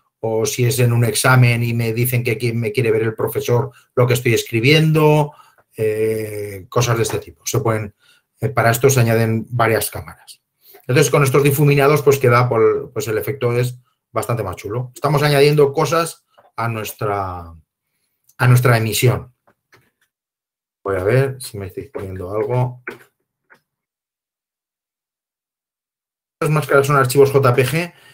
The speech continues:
Eh, en realidad, estos que tengo yo son P N G,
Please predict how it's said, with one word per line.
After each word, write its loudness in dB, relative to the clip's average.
Eh, 0
en 0
realidad, 2
estos 0
que 0
tengo 0
yo 6
son -2
P 2
N 2
G, -8